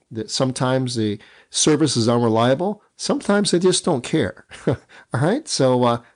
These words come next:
I've experienced all the above: great service, mediocre service, and horrible service. That's the government for you. The second disadvantage is delayed payments. The entire Section eight process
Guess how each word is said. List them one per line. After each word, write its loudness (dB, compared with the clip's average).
I've 0
experienced 0
all 0
the 0
above: -4
great 0
service, 0
mediocre 2
service, -2
and -6
horrible -4
service. -10
That's -6
the 0
government 0
for -12
you. -12
The 2
second 0
disadvantage 0
is 2
delayed 2
payments. 0
The 0
entire 0
Section -2
eight -2
process -2